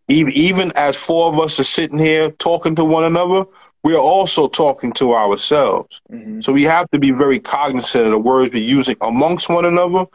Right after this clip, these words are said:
Speaker 1: because we're using them on ourselves.
Speaker 2: Mm.
Speaker 1: So for me, that's what it taught me. Let me think of why, let me, why am I thinking that?
Speaker 2: Right.
Speaker 1: Where is that thought coming from? And why is it coming at this time?
Speaker 2: Right.
Speaker 1: You know, is it a trigger?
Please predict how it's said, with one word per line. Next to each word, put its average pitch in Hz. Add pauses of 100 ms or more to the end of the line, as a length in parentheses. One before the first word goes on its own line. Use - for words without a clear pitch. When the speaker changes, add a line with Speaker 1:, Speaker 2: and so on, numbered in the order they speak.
(260)
Speaker 1:
because 123
we're 120 (220)
using 113
them 95
on 117
ourselves. 101
Speaker 2:
Mm. 113
Speaker 1:
So 113 (120)
for 120
me, 160
that's 143
what 131
it 117
taught 135
me. 123 (340)
Let 175
me 240 (140)
think 214
of 196
why, 233 (260)
let 220
me, 320
why 294
am 285
I 165
thinking 101
that? 82 (520)
Speaker 2:
Right. 117
Speaker 1:
Where 254
is 220
that 208
thought 196
coming 214
from? 87
And 135
why 226
is 175
it 160
coming 180
at 135
this 147
time? 180 (340)
Speaker 2:
Right. 110
Speaker 1:
You 127
know, 135
is 135
it 131
a 120
trigger? 196